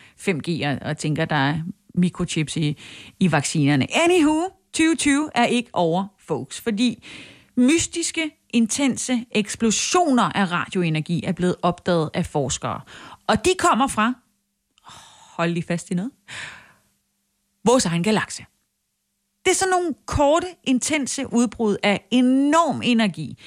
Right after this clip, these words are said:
Energi, som kan være næsten hundrede millioner gange mere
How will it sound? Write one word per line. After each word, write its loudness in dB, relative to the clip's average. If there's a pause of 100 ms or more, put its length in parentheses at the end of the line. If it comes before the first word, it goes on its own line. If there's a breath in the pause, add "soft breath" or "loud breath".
(140)
Energi, 0
som 0
kan -4
være 2
næsten 0
hundrede 0
millioner 2 (260 soft breath)
gange 4
mere 4